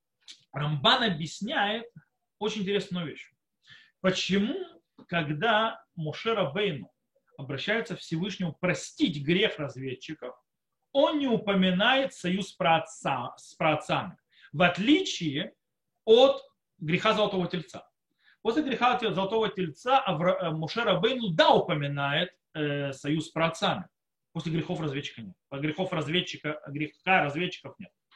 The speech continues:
И Рамбан, Рамбан пишет следующее, почему. "Ваатам баавур шаарец нитна леавот умехем ершуха.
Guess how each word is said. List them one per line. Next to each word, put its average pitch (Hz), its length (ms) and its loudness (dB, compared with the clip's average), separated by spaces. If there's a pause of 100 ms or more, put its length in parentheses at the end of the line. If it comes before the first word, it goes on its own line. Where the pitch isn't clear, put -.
(880)
И 147 80 -4
Рамбан, 208 640 4
Рамбан 185 500 4
пишет 247 220 -4
следующее, 214 340 -6
почему. 143 380 -10
"Ваатам 180 800 2
баавур 185 500 2
шаарец 196 560 0
нитна 196 360 -2
леавот 165 680 0 (160)
умехем 175 580 0
ершуха. 208 800 0